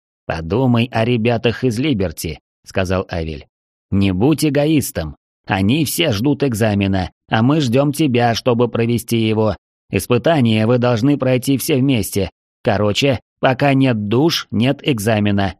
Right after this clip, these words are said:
Думай». Какое мне дело, в конце концов, до других рекрутов? То есть дело, конечно, есть. Я знаю, как Ваня с Мариной хотели попасть в клан, как выкладывались на тренировках, и другие тоже.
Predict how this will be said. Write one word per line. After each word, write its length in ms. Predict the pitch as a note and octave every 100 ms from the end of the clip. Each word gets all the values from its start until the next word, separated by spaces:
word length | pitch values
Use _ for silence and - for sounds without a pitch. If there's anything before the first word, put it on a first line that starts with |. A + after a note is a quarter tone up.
| _
Думай». 540 | A2+ F3 D3+ F#2 D2 B1+ _ _ _ _ _ _ _ _ _
Какое 380 | - F#2 F#3+ F3+
мне 220 | D3 C#3
дело, 280 | B2+ E3 C#3+
в 60 | G2
конце 320 | A#2+ A#2 C#3
концов, 500 | A#2+ A#2 - C#3+ G#2
до 220 | F2+ A2+
других 460 | G#2+ A#2 A2 A#2 -
рекрутов? 600 | B2+ - F2 - C#2+ - _ _ _ _ -
То 140 | A#2
есть 360 | A2+ G2+ - A2+
дело, 280 | G#2 A#2+ A2+
конечно, 440 | A2+ A2+ A2 B2+
есть. 440 | D3 C3 D#2 -
Я 280 | G#2 G#2+ -
знаю, 380 | G#2 D3+ C#3+ G#2+
как 240 | - G2
Ваня 340 | G2+ B2 B2+ A2+
с 100 | -
Мариной 400 | A2 A#2 B2+ G#2+
хотели 380 | G#2+ G#2 A2 G#2
попасть 460 | G#2 G#2+ G#2 -
в 80 | -
клан, 380 | - B2 F2 D#2 _ _ -
как 220 | C#3 C#3+
выкладывались 720 | C3 B2 B2+ A#2+ A#2+ A#2+ A2
на 120 | A#2
тренировках, 760 | G#2+ A2 A#2 A2 F2+ - D#2+ - _ -
и 200 | D#3 D3+
другие 480 | D3 E3 A2+ G2
тоже. 380 | F#2 F#2 E2 D#2+